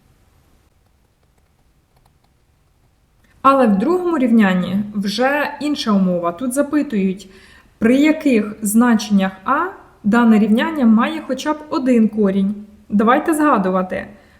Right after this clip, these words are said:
при яких значеннях дискримінанта ми говоримо, що рівняння має хоча б один корінь. Та якщо дискримінант більший або рівний за нуль, саме тоді рівняння має хоча б один корінь. Так і запишемо. Дискримінант у нас відомий. Це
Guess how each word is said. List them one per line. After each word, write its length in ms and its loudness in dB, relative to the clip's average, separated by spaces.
при 180 2
яких 400 0
значеннях 800 2
дискримінанта 1080 -2
ми 180 4
говоримо, 440 2
що 160 -4
рівняння 440 2
має 260 4
хоча 300 -8
б 80 -8
один 360 -4
корінь. 320 -6
Та 140 2
якщо 480 0
дискримінант 920 0
більший 540 -2
або 240 2
рівний 380 -6
за 160 -2
нуль, 300 -4
саме 420 0
тоді 380 0
рівняння 480 0
має 380 -2
хоча 240 -4
б 80 -6
один 280 -4
корінь. 440 -4
Так 200 -4
і 40 -6
запишемо. 560 -4
Дискримінант 680 -6
у 60 -4
нас 220 -6
відомий. 460 -4
Це 380 -2